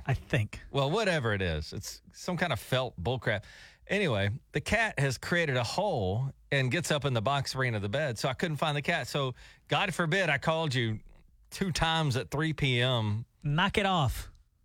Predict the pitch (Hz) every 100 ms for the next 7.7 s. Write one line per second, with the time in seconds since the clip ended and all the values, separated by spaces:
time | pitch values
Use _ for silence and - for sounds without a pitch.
0 | _ - _ _ - 165 214 233 220 233
1 | 226 190 - 208 214 185 202 185 170 165
2 | 151 135 143 139 180 196 - 143 143 208
3 | 190 196 175 190 180 170 160 151 151 160
4 | - - 135 - 156 143 208 - 139 113
5 | 156 233 269 190 226 185 - 170 127 165
6 | 160 117 113 143 117 131 127 107 98 110
7 | - 101 - 107 107 78